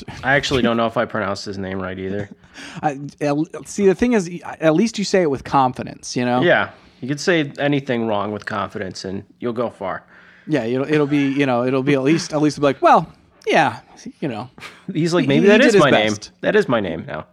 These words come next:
Speaker 1: I guess."
Speaker 2: <laughs> Yeah, if you squint at it, that's my name.
Speaker 1: Yeah.
Speaker 2: Um, <laughs> do, uh, the, uh, the next, next category is Best Audio Design, uh,
Speaker 1: All right.
Speaker 2: recognizing the best in-game audio and sound design. So the best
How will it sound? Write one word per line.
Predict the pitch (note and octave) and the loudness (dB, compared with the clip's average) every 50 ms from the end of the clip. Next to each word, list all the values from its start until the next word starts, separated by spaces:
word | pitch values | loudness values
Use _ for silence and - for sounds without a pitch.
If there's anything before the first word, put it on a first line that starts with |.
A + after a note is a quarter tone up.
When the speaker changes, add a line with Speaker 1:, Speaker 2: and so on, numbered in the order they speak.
| _ - | _ -4
Speaker 1:
I | C3+ G3 | -4 -2
guess." | - G2+ A#2 C3+ D#3+ - - | -2 -2 -4 -4 -6 -10 -12
Speaker 2:
<laughs> | - - F#3 - - - _ - _ - - - _ G#4 - - D#5 - - - D5 A#4 - - C5+ B4 - D#4 G#3 | -10 -12 -12 -12 -12 -20 _ -20 _ -18 -18 -8 _ -8 -2 -2 -2 -2 0 -4 -4 -4 -4 -8 -6 -6 -4 -4 0
Yeah, | G3+ G3+ G3 G3 | 0 0 2 2
if | G3 - | 0 2
you | A#3+ A3 | 2 0
squint | - - C4+ A#3 G3+ - | 0 2 2 2 2 4
at | E3 C3+ B2 | 2 2 2
it, | B2 A#2 | 2 -2
that's | A#2+ A2+ - | -4 -4 -4
my | C3 A#2 | -4 -4
name. | A2 G#2 G2+ - - - _ | -4 -6 -8 -12 -14 -10 _
Speaker 1:
Yeah. | D3+ D3 C3 A#2 G#2+ - - - - _ _ _ _ _ E3 | 0 0 0 0 -2 -8 -20 -20 -20 _ _ _ _ _ 2
Speaker 2:
Um, | D#3+ D#3+ D#3 D#3 D#3 D3+ D3+ D3+ D3+ D3+ D#3 - _ _ - | 2 4 4 4 4 4 2 2 0 -2 -4 -8 _ _ -4
<laughs> | D#3+ - F#3+ E3+ | 0 0 0 0
do, | D3 D3+ G3+ G#3 G#3+ F#3+ | 2 2 2 2 4 2
uh, | F3 | 0
the, | E3 D#3+ E3+ F3 E3+ E3 | 2 4 4 6 6 6
uh, | D#3+ D#3 D3+ D3+ | 6 4 4 4
the | C#3+ D3+ | 2 2
next, | D#3+ F3+ F3+ E3+ - - - - | 2 2 0 0 -4 -12 -8 -4
next | D#3+ D#3+ E3 E3 - - | -2 0 0 -2 -2 -4
category | - F3+ E3+ D#3+ D3+ C#3 C#3 C3+ | 0 2 2 2 4 2 2 2
is | C3 A#2+ | 2 0
Best | B2 B2 D#3+ E3 D#3 - - - | 2 2 2 2 2 -2 -2 2
Audio | D#3+ G3 B3 B3 A3 E3+ D3 C3+ | 2 4 4 4 4 4 2 2
Design, | B2+ B2 A2+ A#2 A2 G#2+ A2 A2+ C3+ F#3+ A3 - - - - - - - | 0 -2 -2 -2 -2 -2 -2 -2 -4 -4 -6 -10 -16 -20 -20 -20 -2 2
uh, | D3 | 4
Speaker 1:
All | D3 C#3+ | 4 6
right. | D3 | 6
Speaker 2:
recognizing | D#3+ D3+ D3+ D#3 D#3 D#3 D3+ C#3+ C#3+ D3 | 4 2 2 2 2 2 2 2 0 0
the | C#3+ C3 | 0 2
best | D#3 D3+ D3+ - - - | 2 2 2 0 -4 0
in-game | A3+ A3 A3+ A3+ A3 G#3 G#3 G#3 G#3 G3+ | 0 2 2 4 4 4 4 4 2 2
audio | - E3 F3 F3+ F#3 F#3 F#3 F#3+ F#3+ F#3 | 2 2 2 4 4 4 2 2 2 0
and | D3+ F3 F3 E3+ E3+ D#3+ | 0 -2 -2 -2 -2 -4
sound | - - F3+ E3 D#3+ D#3 D3+ | -2 0 2 2 2 2 2
design. | D3 C3 B2+ C3 A#2 A2 A2 G2+ G2 - | 0 0 2 0 0 0 -2 -4 -6 -8
So | - A#2+ | -8 -10
the | A#2 B2+ | -10 -4
best | B2 E3 C#3+ C#3 - - - | -4 -4 -4 -4 -8 -10 -14